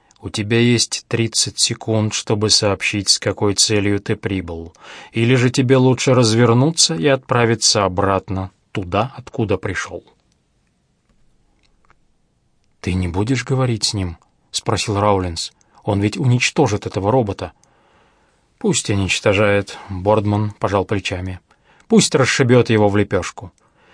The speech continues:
Первый, кто обратится к нему, должен быть из плоти и крови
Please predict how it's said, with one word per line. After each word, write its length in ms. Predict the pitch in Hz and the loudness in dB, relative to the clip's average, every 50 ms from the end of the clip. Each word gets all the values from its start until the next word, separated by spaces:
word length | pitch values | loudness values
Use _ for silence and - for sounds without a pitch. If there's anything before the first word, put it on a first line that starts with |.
| - - _ _ _ _ _ - | -20 -20 _ _ _ _ _ 0
Первый, 400 | - 117 123 123 123 120 127 117 | 2 2 4 4 4 4 4 4
кто 260 | - - - 127 117 | 2 0 2 2 4
обратится 560 | 113 107 113 113 113 - 131 - - - 123 | 4 4 2 2 0 0 -2 -2 -2 -2 -2
к 100 | - - | -2 -2
нему, 300 | 110 113 113 117 120 117 | -2 0 2 2 2 0
должен 440 | 110 107 117 113 110 101 107 110 104 | 2 2 2 2 2 2 0 0 0
быть 160 | 104 110 110 | 0 -2 -2
из 140 | 113 - - | -2 -4 -4
плоти 480 | - - 110 107 113 113 113 - - 113 | -6 -4 0 2 2 2 2 0 -4 -4
и 80 | 110 113 | -4 -6
крови 520 | - - - 101 104 101 92 92 95 87 | -6 -4 -2 0 2 2 0 -2 -6 -10